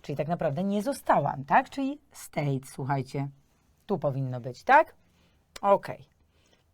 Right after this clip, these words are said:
Potem mamy what, what shall we do after dinner, tak? Czyli co zrobimy po kolacji? Let's wander albo wander around the streets of the old town.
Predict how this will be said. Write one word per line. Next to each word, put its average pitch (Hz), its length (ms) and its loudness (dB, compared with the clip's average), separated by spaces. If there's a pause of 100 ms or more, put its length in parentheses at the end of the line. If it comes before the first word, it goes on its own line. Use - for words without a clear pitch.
(100)
Potem 143 320 4
mamy 123 280 -10 (140)
what, 202 300 -2 (220)
what 220 320 2
shall 220 400 4
we 220 120 -2
do 294 280 -4
after 143 380 -4
dinner, 123 480 -8
tak? 190 320 6 (380)
Czyli 175 340 -4 (100)
co 294 380 0
zrobimy 151 480 -4
po 143 120 -6
kolacji? - 640 -4
Let's 165 420 0
wander 139 540 0
albo 151 380 2
wander 165 640 2
around 151 340 2
the 135 60 -10
streets 175 460 -8
of 151 300 -2 (120)
the 156 180 0
old 139 220 -2
town. 143 280 2